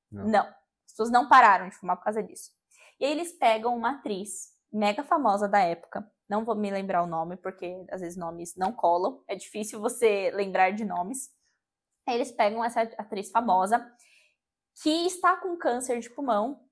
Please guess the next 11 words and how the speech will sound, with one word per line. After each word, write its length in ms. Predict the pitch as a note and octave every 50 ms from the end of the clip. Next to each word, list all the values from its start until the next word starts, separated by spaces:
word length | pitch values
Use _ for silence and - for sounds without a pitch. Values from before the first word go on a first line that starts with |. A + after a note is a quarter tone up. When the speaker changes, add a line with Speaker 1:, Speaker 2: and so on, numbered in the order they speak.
| _ _ _
Speaker 2:
quase 300 | - B3 A#3+ B3 A#3 B3
morrendo. 600 | B3+ C4 C#4+ D4 C4+ A3+ G3+ F#3+ F#3 F#3+ G3+ G3 _ _ _ _ _ _
Ela 140 | - F#3 F#3+
tá 120 | - G3+
no, 60 | G3 G3+ G#3+
em 240 | F#3 F#3+ F#3+ - G#3
cuidados 280 | - - G3 F#3+ G3 -
paliativos. 520 | G#3 F#3+ F#3+ A#3 - - F#3+ - - - - _ _ _ _ _ _ _ _
Ela 200 | - F4 D#4+ A#3+
é 40 | G#3
autoridade? 720 | G3+ G#3 - G#3 F#3+ G3+ G3 G#3+ G#3+ G#3 G3 F#3+ F#3